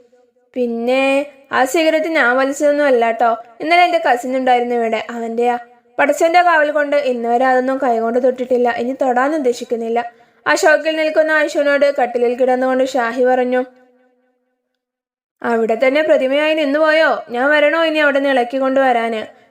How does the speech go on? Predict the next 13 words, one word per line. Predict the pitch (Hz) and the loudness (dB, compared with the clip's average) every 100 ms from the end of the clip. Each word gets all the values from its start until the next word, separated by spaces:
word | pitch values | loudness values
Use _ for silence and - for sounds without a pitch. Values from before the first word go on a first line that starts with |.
| - | -6
ഇത് | 294 | 2
കേട്ട | 320 311 311 | 4 4 2
ആയിഷ | 302 294 320 | 0 -2 -2
സ്വബോധത്തിലേക്ക് | 311 311 240 233 233 233 247 247 262 | -2 -2 0 0 0 0 0 0 -2
തിരിച്ചു | 262 247 226 - 247 | -4 -6 -6 -4 -2
വന്നു. | 240 240 240 - - | 0 -2 -6 -12 -2
അവൾ | 294 302 | 0 2
പോയി | 320 311 | 4 4
ലൈറ്റ് | 302 269 262 | 2 -2 0
ഓഫ് | 285 302 | -2 0
ആക്കി | 285 294 | -2 0
വന്ന് | 277 277 | 0 0
കിടന്നു. | 285 233 233 233 | -2 -2 -2 -4